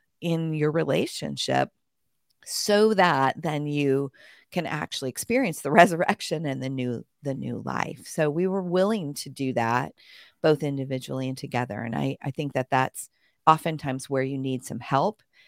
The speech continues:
because, uh, a good counselor, um, what we do in our marriage coaching, ask the right questions to help you think about things that maybe you've never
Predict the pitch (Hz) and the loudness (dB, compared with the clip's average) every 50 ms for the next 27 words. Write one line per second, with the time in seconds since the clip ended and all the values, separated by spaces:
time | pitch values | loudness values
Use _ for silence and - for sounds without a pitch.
0 | _ _ - 151 160 147 147 - - _ _ - 143 139 131 - - - 143 - | _ _ -2 0 0 0 0 -4 -10 _ _ -10 -4 -2 -2 -2 -2 -4 -8 -4
1 | _ - 156 147 - - - - 165 170 175 165 - - - 139 147 147 143 139 | _ 0 0 0 0 -6 0 2 2 2 2 0 -4 -6 -4 -4 -4 -2 -4 -6
2 | 139 147 - - _ - - - - - _ _ - 143 135 131 123 123 123 123 | -6 -8 -10 -16 _ -20 -20 -20 -20 -20 _ _ 0 2 2 2 2 0 0 -2
3 | 117 - - 135 139 156 190 _ _ _ - 143 147 - 139 147 143 139 143 139 | -4 -6 -8 -12 -16 -20 -20 _ _ _ 2 2 4 6 4 4 4 4 4 2
4 | 135 131 131 127 131 135 139 135 135 139 131 - - - 139 131 - - 135 131 | 2 2 0 -2 -2 0 0 0 0 0 -2 -4 -2 -2 -2 -2 -2 -2 -4 -4
5 | 135 - - - - - - _ _ _ _ _ _ _ _ - - _ _ - | -4 -6 -12 -18 -18 -20 -20 _ _ _ _ _ _ _ _ -16 -16 _ _ 2
6 | 185 - - - - - - 160 139 139 160 156 165 180 - - - - 147 147 | 4 4 4 2 0 -2 -2 -2 0 2 4 4 4 2 0 -8 0 2 2 2
7 | 175 - - - 208 202 202 208 190 - - - 160 - - 160 156 156 - - | 2 -2 -4 -6 -6 -4 -4 -6 -6 -8 -8 -8 -6 -2 0 -2 -2 -2 -4 -6
8 | - 131 - - - 175 156 151 156 - - - - - 160 - - - - - | -6 -6 -8 -6 -4 -4 -4 -4 -6 -10 -12 -18 -6 -6 -4 -2 -2 -4 -2 -4
9 | - 156 160 147 - - - - 165 196 214 254 269 254 254 240 214 175 156 143 | -6 -6 -4 -4 -6 -6 -6 -4 -2 0 2 0 0 0 0 -2 -2 -2 -2 -2
10 | 156 170 156 147 156 143 156 - | 0 0 0 0 -2 -4 -4 -8